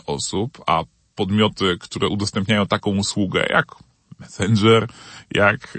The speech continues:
feed Facebooka, tak jak dowolna inna usługa, po prostu muszą z tego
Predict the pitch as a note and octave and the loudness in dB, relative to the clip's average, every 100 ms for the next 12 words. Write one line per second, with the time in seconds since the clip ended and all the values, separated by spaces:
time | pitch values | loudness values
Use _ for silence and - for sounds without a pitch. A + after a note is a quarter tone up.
0 | - - A2+ - A2 G#2+ - A2+ A2 - | -10 0 0 2 2 2 2 0 0 2
1 | G2 - - - E2+ - G2+ A2 G#2+ A2 | 2 0 -4 0 0 0 0 4 6 6
2 | G#2+ A2 G#2+ G2 F2 - - E2+ - A#2 | 6 6 6 4 2 -2 -4 0 2 2
3 | G#2+ - - - G#2+ B2 - - - G#2 | 2 -4 -8 -4 -2 -2 -6 -8 -2 2
4 | A2 A#2 - G#2+ A2 | 4 2 2 2 4